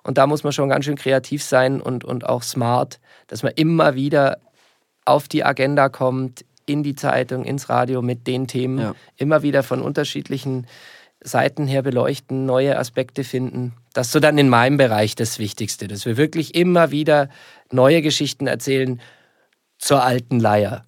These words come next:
Speaker 2: Genau.
Speaker 1: Ja, weil
Speaker 2: Hast
Speaker 1: die, ja.
Speaker 2: Sorry. Hast du einmal einen, einen Marketing-Fail produziert? Hast du
Speaker 1: Ich
Speaker 2: mal eine
Speaker 1: selber?
Speaker 2: Ja.
Speaker 1: Oh, pf, bestimmt. Also ich,
Speaker 2: Was ist der biggest Fail gsi vom Jan?
Speaker 1: Also... Ich sag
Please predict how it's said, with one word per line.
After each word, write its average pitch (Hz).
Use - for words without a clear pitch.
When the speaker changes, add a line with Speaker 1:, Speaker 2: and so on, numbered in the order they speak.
Speaker 2:
Genau. 110
Speaker 1:
Ja, 120
weil 120
Speaker 2:
Hast 127
Speaker 1:
die, 139
ja. 113
Speaker 2:
Sorry. 123
Hast 139
du -
einmal 135
einen, 131
einen 131
Marketing-Fail 143
produziert? 127
Hast 135
du 185
Speaker 1:
Ich 120
Speaker 2:
mal 131
eine 135
Speaker 1:
selber? 156
Speaker 2:
Ja. 139
Speaker 1:
Oh, -
pf, -
bestimmt. 135
Also 123
ich, 127
Speaker 2:
Was 139
ist 131
der 151
biggest 170
Fail 170
gsi 165
vom 143
Jan? 147
Speaker 1:
Also... 170
Ich 214
sag 262